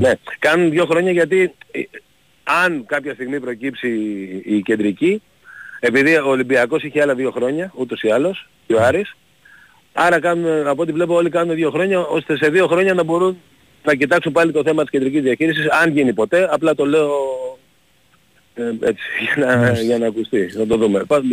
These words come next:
Speaker 1: και οπότε και για την Άγκη δύο χρόνια το βλέπω, αλλά να δούμε όταν ανακοινωθεί.
Speaker 2: Ωραία.
Speaker 1: Αυτά.
Speaker 2: Έγινε.
Speaker 1: Αν έχει κάτι άλλο να απαντήσω. Τα διαρκείας τώρα έχουμε πει είναι τα ελεύθερα, αλλά πλέον έχουν εξαντληθεί.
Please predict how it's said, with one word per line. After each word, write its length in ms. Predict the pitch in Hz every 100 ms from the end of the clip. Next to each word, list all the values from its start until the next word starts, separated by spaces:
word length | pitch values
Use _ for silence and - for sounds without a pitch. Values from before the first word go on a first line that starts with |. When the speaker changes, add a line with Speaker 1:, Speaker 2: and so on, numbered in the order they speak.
| 123 120
Speaker 1:
και 140 | 135
οπότε 240 | 131 156 147
και 100 | 143
για 120 | 135
την 120 | 147
Άγκη 220 | 156 143
δύο 160 | 143 139
χρόνια 280 | 120 104 98
το 80 |
βλέπω, 240 | 127 170 170
αλλά 140 | 151 143 135 135
να 120 | 131
δούμε 200 | 135 131 123 123 131
όταν 220 | 127 127
ανακοινωθεί. 500 | 120 110 110 107 90 _ _ _ _
Speaker 2:
Ωραία. 240 | 135 135 123 - - - - - - - - -
Speaker 1:
Αυτά. 300 | - - 101
Speaker 2:
Έγινε. 140 | 175 147
Speaker 1:
Αν 80 | 151
έχει 80 |
κάτι 240 | 151 139 135
άλλο 180 | 139 131
να 120 | 123
απαντήσω. 560 | 117 131 202 214 208 - _
Τα 120 | 165
διαρκείας 480 | 156 151 143 175 147
τώρα 540 | 165 143 135 123 120 131
έχουμε 260 | 135 123
πει 140 | 113 135
είναι 160 | 131
τα 100 | 123
ελεύθερα, 360 | 120 131 131 123
αλλά 140 | 120 113
πλέον 200 | 135 127 123
έχουν 140 | 131 135
εξαντληθεί. 540 | - 120 110 127 160